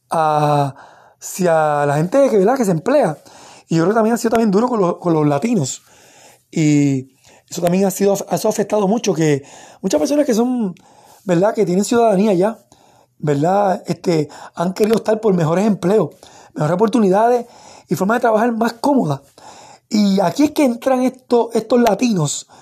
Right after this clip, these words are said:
que no están documentados. Aquí va-, aquí es que van a entrar ellos ahora en esa, en ese, en ese momento a poder cubrir esas necesidades que se han, se han abandonado, porque es que es así. Realmente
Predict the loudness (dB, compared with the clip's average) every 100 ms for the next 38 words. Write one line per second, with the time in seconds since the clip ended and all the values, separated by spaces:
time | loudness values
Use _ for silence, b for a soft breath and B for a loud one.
0 | B B B B -6 -2 0 0 0 -4
1 | -8 _ -2 0 2 2 2 0 0 0
2 | 0 -4 -12 B B B B -2 0 2
3 | 2 0 2 2 2 2 2 2 2 2
4 | 0 0 -2 -6 _ B B B B B
5 | -4 -2 -2 -4 -4 -4 -4 -2 -2 -2
6 | 0 0 2 0 -2 -6 -6 B B B
7 | B B B -4 0 0 0 0 2 0
8 | 0 0 0 -2 -2 0 0 0 -2 -4
9 | -10 B B B B B -10 -2 0 2
10 | 2 2 2 2 0 -2 -6 -2 2 2
11 | 2 -2 _ _ -10 -2 0 0 2 2
12 | 0 B B B -2 0 -2 0 0